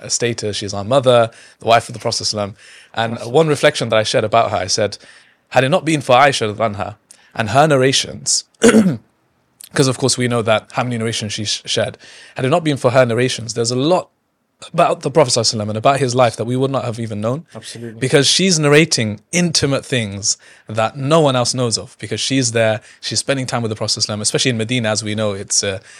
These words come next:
Speaker 1: a different, it's a, it's a complete different, uh, you know, environment to, to Mecca. And she's sharing all of these things like, oh, in the middle of the night, the Prophet would wake up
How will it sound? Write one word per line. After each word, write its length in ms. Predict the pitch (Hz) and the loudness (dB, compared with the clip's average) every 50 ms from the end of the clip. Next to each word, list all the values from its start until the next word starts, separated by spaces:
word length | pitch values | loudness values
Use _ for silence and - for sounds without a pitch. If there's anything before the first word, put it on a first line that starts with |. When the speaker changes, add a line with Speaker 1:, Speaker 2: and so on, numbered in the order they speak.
| - - - | -14 -10 -8
Speaker 1:
a 60 | 113 | -4
different, 520 | 107 147 151 - - - 135 117 92 - _ | -4 -4 -4 -4 -2 -2 -4 -4 -4 -8 _
it's 160 | - 107 - 135 | -8 -6 -6 -4
a, 40 | |
it's 140 | - - - | -4 -4 -6
a 100 | 123 104 101 | -6 -6 -6
complete 360 | - - 117 - 143 127 113 | -8 -8 -4 -4 -4 -2 -2
different, 460 | 123 - - - 110 101 95 - - | -4 -6 -4 -6 -6 -4 -4 -4 -4
uh, 200 | 98 95 95 101 - - - - - - _ _ | -2 -4 -4 -6 -10 -14 -20 -20 -20 -20 _ _
you 140 | 120 120 | -6 -4
know, 80 | 110 107 | -4 -4
environment 640 | 104 110 110 107 135 123 120 123 117 113 110 101 - | -6 -6 -2 2 4 4 4 4 2 0 -4 -6 -6
to, 240 | - - 117 104 98 | -8 -8 -8 -8 -8
to 160 | 98 - - | -8 -8 -4
Mecca. 420 | 117 143 165 - - 117 95 95 107 - - - - - _ _ | -2 -4 -4 -4 -6 -8 -8 -8 -10 -14 -20 -20 -20 -20 _ _
And 120 | - 117 117 | -8 -6 -4
she's 160 | - 151 143 | -4 -2 0
sharing 280 | - - 139 135 139 131 | -2 -2 -2 -4 -6 -4
all 140 | 127 147 143 | -2 -4 -2
of 60 | 131 | -2
these 160 | 131 131 123 | -4 -4 -4
things 260 | - - 120 120 110 113 | -4 -4 -4 -4 -4 -2
like, 220 | 107 101 101 - - | -2 -4 -4 -6 -6
oh, 160 | - - - _ _ | -8 -8 -8 _ _
in 100 | - 143 | -12 -8
the 60 | 139 | -6
middle 180 | 143 147 143 135 | -4 -2 -2 -2
of 80 | 127 | -2
the 80 | 120 131 | -2 -2
night, 140 | 127 123 101 | -2 -2 -4
the 60 | - | -6
Prophet 200 | - 127 - 135 127 | -6 -4 -4 -4 -4
would 120 | 120 113 | -6 -4
wake 240 | 120 123 120 - - | -4 -6 -4 0 0
up 220 | 120 113 113 - | 0 0 0 -4